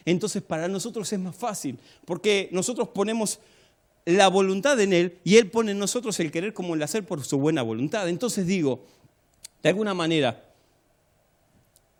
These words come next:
cuando demostramos que somos débiles,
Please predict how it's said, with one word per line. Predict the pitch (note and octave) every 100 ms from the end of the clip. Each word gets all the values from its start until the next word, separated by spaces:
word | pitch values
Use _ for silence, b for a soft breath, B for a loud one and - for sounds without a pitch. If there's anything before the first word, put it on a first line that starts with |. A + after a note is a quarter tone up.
| _ _ _ _ _ _ _ _
cuando | F#3 G3+ G3
demostramos | G#3+ G#3+ - C4+ C4 G#3+
que | -
somos | D3 E3+ E3 C3+
débiles, | D3 E3+ D#3 A#2 A2+ -